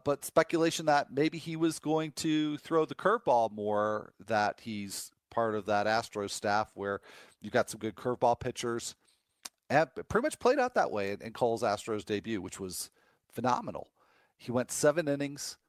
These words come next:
uh, just gave up one run to the Texas Rangers on two hits and three walks,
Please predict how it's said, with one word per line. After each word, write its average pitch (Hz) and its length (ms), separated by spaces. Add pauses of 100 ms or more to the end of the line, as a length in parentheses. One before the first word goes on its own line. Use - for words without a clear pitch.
(340)
uh, 113 240
just - 160
gave 107 160
up 101 120
one 127 200
run 131 200
to 131 80
the 117 100
Texas - 320
Rangers 117 340
on 92 200
two - 260
hits 156 200
and 120 100
three 123 180
walks, 110 380